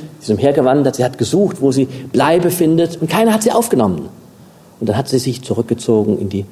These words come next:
himmlische Welt. Und darum ist sie auf der Erde nicht mehr zu finden. Das ist ganz pessimistisch gedacht. Es ist im Judentum eher eine Minderheitsmeinung. Meistens sagt man, die Weisheit ist identisch mit der Torah.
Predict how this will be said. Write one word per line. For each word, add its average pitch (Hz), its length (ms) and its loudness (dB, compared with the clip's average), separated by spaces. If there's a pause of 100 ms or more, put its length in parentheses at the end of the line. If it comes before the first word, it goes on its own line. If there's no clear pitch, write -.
(720)
himmlische - 420 -2
Welt. - 220 -6 (100)
Und - 100 -6
darum 113 140 2
ist - 80 0
sie 147 80 2
auf 139 80 2
der - 140 2
Erde 135 180 2
nicht - 160 -2
mehr 107 80 0
zu - 140 -8
finden. - 280 -2
Das - 160 -4
ist - 100 -12
ganz 180 260 -2 (340)
pessimistisch 190 760 0 (140)
gedacht. - 540 -2 (400)
Es 143 100 0
ist - 240 -2
im 160 80 2
Judentum 208 420 2
eher 175 180 2
eine 151 140 4
Minderheitsmeinung. 180 920 2
Meistens 151 340 -2
sagt 160 200 -2
man, 123 100 0
die 117 100 0
Weisheit 151 560 0
ist - 140 -8
identisch 117 400 0
mit 113 100 0
der - 120 0
Torah. 139 460 0